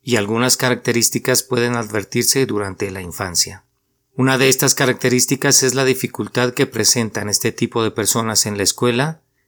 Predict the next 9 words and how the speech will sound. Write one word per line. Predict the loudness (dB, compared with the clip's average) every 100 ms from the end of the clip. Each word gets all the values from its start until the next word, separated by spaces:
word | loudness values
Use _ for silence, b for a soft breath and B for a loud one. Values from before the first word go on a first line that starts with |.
| _ -2
para | 2 2 2
socializar | 2 4 2 2 2 2 0
con | -4
sus | -4 -4
compañeros | -4 -4 -4 -2 -2 -2
y | -4
profesores. | -6 -2 0 0 -2 -4 -8 _ _ -2
No | 2 4 2
obstante, | 0 0 0 0 0 -2